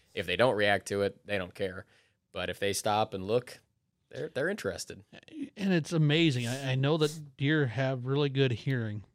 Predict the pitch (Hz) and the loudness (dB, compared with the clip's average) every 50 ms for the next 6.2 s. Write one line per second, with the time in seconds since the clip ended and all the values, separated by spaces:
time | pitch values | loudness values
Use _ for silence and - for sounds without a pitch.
0 | 190 139 120 127 131 - 139 135 127 123 127 135 147 143 135 120 143 151 160 147 | -16 -12 -10 -10 -8 -4 -4 -2 0 2 2 2 2 2 2 2 2 2 4 4
1 | 139 143 147 156 160 156 143 117 110 110 110 - _ _ _ - 143 143 - - | 4 4 2 2 0 -2 -6 -6 -6 -6 -8 -14 _ _ _ -4 -4 -4 -2 -2
2 | 135 131 131 - 156 - 113 110 110 110 113 117 113 113 120 117 110 95 104 110 | -4 -2 -2 -2 -4 -4 -4 -6 -6 -6 -6 -8 -6 -6 -6 -6 -6 -8 -6 -6
3 | 120 123 - - - 117 120 123 120 - - 90 90 - 113 123 135 127 120 - | -6 -6 -4 -6 -6 -4 -4 -4 -6 -8 -10 -10 -8 -8 -8 -8 -8 -8 -8 -4
4 | - 123 123 139 131 127 131 131 127 120 113 113 117 120 120 117 117 117 117 117 | -4 -4 -4 -2 -4 -2 -2 -2 -2 -2 -4 -4 -2 -2 -2 -2 -2 -2 -4 -4
5 | - - 127 123 117 113 113 110 110 110 120 127 127 117 110 113 117 123 117 110 | -2 -2 -2 -2 -2 -2 -4 -6 -6 -4 -4 -4 -4 -4 -4 -2 -2 -2 -2 -4
6 | 104 101 104 | -6 -8 -10